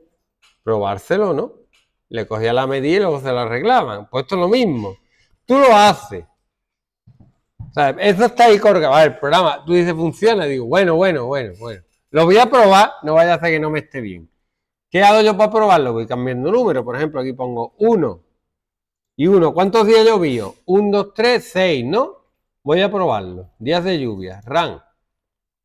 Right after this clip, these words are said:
Seis. Parece que va bien. Es que solo lo he probado dos veces hasta ahora, ¿eh? Tú dices, "Va bien, bueno, bueno". Eh, hay un trabajo, de hecho, que es las empresas de software, que es el probador de los programas, que le pasan el programa,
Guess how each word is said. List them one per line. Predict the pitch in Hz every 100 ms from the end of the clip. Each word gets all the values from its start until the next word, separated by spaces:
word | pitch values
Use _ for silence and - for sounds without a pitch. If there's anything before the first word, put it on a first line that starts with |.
| _ _ _ _ _
Seis. | - - 175 127 - -
Parece | 170 185 220 247
que | 269
va | 240 226
bien. | 196 156 110
Es | 139 135
que | 180
solo | 233 208
lo |
he | 165
probado | 165 160 156
dos | 147
veces | 147 139 147
hasta | 131 143
ahora, | 208 254 143
¿eh? | 226 208
Tú | 143
dices, | 139 123 131
"Va | 185
bien, | 180 127 120
bueno, | 165 147
bueno". | 127 151 101 _ _ _ _ _ _ _ _ _
Eh, | 143 147 151 151 -
hay | 170
un | 220 220
trabajo, | 226 208 208 208 208
de | 180 175
hecho, | 165 143 117
que | 143
es | 139
las | 120 113
empresas | 113 139 165
de | 170
software, | - 214 214 180
que | -
es | 156
el | 196 196
probador | - 151 123 120 160 147
de | 143
los | 143
programas, | - 160 240 139 101
que | 123 123
le | 104 104 104
pasan | 175 208
el | 226 196
programa, | 190 196 202 175